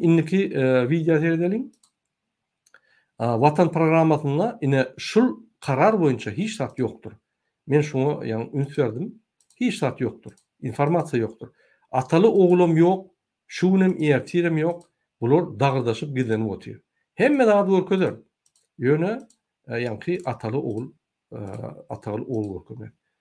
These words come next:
ol kararsyk bolýa aby danysma uçyn, neme üçyn kararsyk, ýöne hakyky karargy görkezen okular. İne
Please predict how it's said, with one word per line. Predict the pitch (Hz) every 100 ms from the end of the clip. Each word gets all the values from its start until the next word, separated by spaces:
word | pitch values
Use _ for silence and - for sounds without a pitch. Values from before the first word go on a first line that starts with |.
| _ _ _
ol | 214 220
kararsyk | 185 175 170 156 -
bolýa | 175 180 240 220 131 -
aby | 147 151
danysma | 143 139 127 - 202
uçyn, | 175 147 127 113 _ _ _
neme | - 131 185
üçyn | - 151 143 117
kararsyk, | - 127 120 104 -
ýöne | 117 110 123 247 - _ _ _ _
hakyky | - - 147 135 107 - 202 - 127 113 -
karargy | 131 110 101
görkezen | 113 104 - 90
okular. | 92 - - - _ _ _ _ _ _ _ _ _ -
İne | 180 202 202